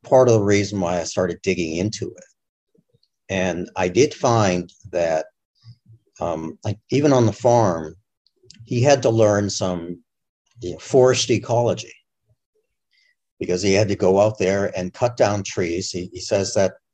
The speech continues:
you know, when he moved to Indiana, it was a very dense forest with a lot of wild animals. And they had to cut the forest down to clear enough land to plant crops. So unlike today, where it's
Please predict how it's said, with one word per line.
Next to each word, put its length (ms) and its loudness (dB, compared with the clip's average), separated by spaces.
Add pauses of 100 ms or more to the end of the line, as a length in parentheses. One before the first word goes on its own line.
you 100 -10
know, 120 -6
when 180 -2
he 60 -4
moved 240 0
to 100 2
Indiana, 480 0
it 100 -8
was 220 -4
a 80 -4 (240)
very 360 0
dense 380 -2
forest 640 -2
with 80 -8
a 60 -6
lot 280 -2
of 80 -6
wild 440 0
animals. 600 -6 (360)
And 100 -6
they 80 0
had 120 0
to 60 -2
cut 240 0
the 80 0
forest 460 2
down 480 -4
to 100 -12
clear 320 2
enough 280 -2
land 380 -4
to 80 -10
plant 380 -6 (280)
crops. 680 -6 (1500)
So 340 2
unlike 360 4
today, 500 6
where 240 0
it's 340 -12